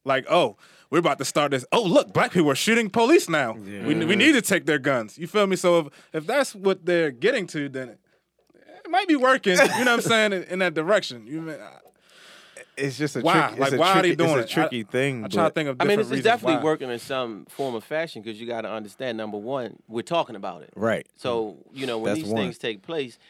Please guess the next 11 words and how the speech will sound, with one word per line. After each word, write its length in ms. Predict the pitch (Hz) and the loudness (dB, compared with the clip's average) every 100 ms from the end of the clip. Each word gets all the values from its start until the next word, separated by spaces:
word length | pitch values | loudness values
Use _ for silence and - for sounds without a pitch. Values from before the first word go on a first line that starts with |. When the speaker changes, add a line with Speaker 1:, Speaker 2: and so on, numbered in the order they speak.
| _ | _
Speaker 3:
it 100 | 147 | -14
creates 400 | - 151 143 135 | -10 -6 -4 -6
this 160 | - 110 | -10 -14
frenzy. 540 | - 196 185 104 90 - | -4 -4 -4 -8 -16 -16
Speaker 2:
Yep. 260 | 156 151 - | -6 -4 -2
Speaker 3:
And, 80 | 156 | 0
man, 240 | 143 156 | 0 2
literally 300 | 240 202 139 | 0 0 -6
people 400 | - 180 151 135 | -8 -10 -8 -6
were, 220 | 123 117 | -2 -4
like, 300 | 110 107 101 | -4 -6 -8